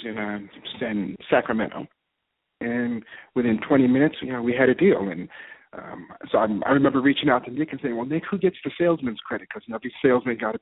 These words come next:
piece of, of every deal." And he said,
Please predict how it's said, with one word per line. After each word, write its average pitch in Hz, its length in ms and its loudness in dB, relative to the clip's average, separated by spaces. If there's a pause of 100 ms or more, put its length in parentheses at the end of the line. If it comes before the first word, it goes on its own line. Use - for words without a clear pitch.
piece 110 220 -4
of, 107 140 2 (420)
of 107 120 -2
every 110 180 2
deal." 110 340 2 (440)
And 113 220 -4
he 110 180 -6
said, 113 140 2